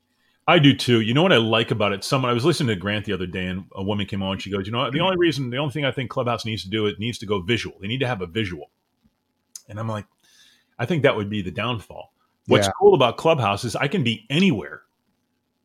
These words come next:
Speaker 1: and be in a conversation with somebody. You can be networking, you can be sharing things.
Speaker 2: Yeah.
Speaker 1: Um, and,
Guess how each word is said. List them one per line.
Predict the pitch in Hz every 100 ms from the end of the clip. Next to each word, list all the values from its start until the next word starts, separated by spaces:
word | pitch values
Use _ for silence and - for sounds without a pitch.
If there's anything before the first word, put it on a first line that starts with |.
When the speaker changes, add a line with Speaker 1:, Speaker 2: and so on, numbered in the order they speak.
| _
Speaker 1:
and | 131 123
be | 131 131
in |
a | 110
conversation | - 113 90 - 107 104 95
with | 87
somebody. | - 80 80 -
You | 110
can | 110 110
be | 107
networking, | 113 131 117 101 92 95
you | 98
can | 90
be | 95
sharing | - - 151 160 131 95
things. | - 80 76 - - _ _ _ -
Speaker 2:
Yeah. | 104 107
Speaker 1:
Um, | 107 92 - _ _ _ _ _ _ - -
and, | 120 123 117 101